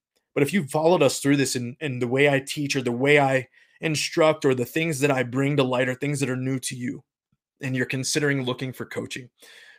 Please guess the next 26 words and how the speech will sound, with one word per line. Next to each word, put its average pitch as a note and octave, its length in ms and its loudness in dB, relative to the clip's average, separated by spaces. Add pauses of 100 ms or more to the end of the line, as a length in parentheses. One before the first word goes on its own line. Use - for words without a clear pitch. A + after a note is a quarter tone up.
well, B2+ 120 2
there's B2+ 180 2
no D#3+ 100 0
better D3+ 200 2
time B2 280 -6
than A2+ 140 -6
now. F#2+ 280 -12
Use C#3 280 0
the G3 100 4
momentum C#3 580 0
from A#2+ 200 -4
the B2+ 160 -2
open, A2+ 320 -4
use C3 260 2
the D3+ 80 0
momentum C3 640 -4 (240)
or D#3 200 6
the D#3 100 6
lack C3+ 320 -2
thereof B2+ 440 0
from B2 140 -6
your A#2+ 120 -2
performances A2+ 920 -8 (260)
here D#3 300 0
and D#3 160 0
now, G2 320 -10